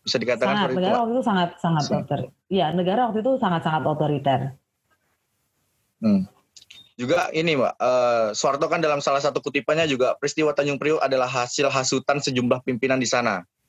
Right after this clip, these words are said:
Speaker 1: Nah, itu kan mengembalikan bahwa kasus itu juga, eh, masa-, eh,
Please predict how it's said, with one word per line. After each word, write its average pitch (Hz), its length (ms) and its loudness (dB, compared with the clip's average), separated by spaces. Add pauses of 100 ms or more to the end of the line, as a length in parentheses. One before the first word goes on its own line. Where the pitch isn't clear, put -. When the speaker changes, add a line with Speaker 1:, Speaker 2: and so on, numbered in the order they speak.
(320)
Speaker 1:
Nah, 107 160 0
itu 110 80 -4
kan 170 160 2
mengembalikan 147 720 2 (400)
bahwa 156 240 2
kasus 160 160 -2
itu 165 320 0
juga, 135 560 0
eh, 120 800 2
masa-, 131 360 0
eh, 117 340 0